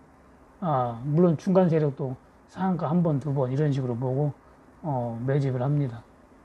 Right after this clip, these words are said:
네, 저도 한 십오 년 전에 세력을 한번 해봤다고 했죠. 돈 많을 때. 아,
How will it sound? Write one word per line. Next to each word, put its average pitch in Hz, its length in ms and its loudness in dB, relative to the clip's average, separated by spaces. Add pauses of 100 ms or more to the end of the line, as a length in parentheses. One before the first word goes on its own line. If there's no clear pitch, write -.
(1600)
네, 147 160 2
저도 185 260 6
한 180 80 6
십오 226 260 4
년 220 180 4
전에 156 340 2
세력을 202 340 6
한번 160 200 2
해봤다고 180 340 4
했죠. 151 360 -4
돈 156 160 -4
많을 143 280 -2
때. 180 200 -4 (540)
아, 123 460 2